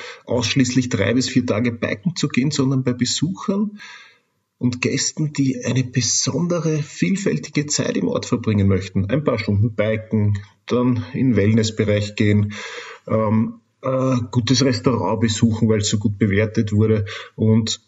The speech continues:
da steht nicht mehr das reine Biken im Vordergrund, aber es ist immer mit dabei, dieser Fokus, hey, durch, durch die,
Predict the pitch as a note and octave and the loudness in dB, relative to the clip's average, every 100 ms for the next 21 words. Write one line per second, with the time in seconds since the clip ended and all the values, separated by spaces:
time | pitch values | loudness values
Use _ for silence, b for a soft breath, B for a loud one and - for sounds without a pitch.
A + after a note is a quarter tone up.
0 | _ _ _ _ _ _ _ _ _ _ | _ _ _ _ _ _ _ _ _ _
1 | - B2+ G#2 B2 C#3+ E3 - C#3+ C#3 B2+ | -2 0 4 4 4 0 0 0 2 2
2 | G#2+ G2+ - B2+ D3 B2 A2+ - B2 G#2+ | 0 0 0 2 2 0 0 2 0 2
3 | F#2+ F#2 B2+ B2+ C#3 G3 G3+ - - B2 | 0 2 0 0 2 2 0 -2 -2 0
4 | D#3 E3 C3+ B2+ A#2+ - C#3 D#3+ E3+ D3+ | 0 0 -2 -2 -2 -2 0 2 4 2
5 | D3 D3 C#3 - G2 D3+ - B B B | 2 0 -2 0 0 0 -4 B B B
6 | - A#2+ A#2+ - A2+ - C#3 - C#3+ E3+ | 0 2 2 0 -2 0 -2 0 0 0
7 | A#2+ - _ - C3 G#3 - - - _ | -2 -10 _ -2 2 2 0 -8 -14 _
8 | _ - C3+ E3 - C#3 C3 | _ 0 0 0 0 2 4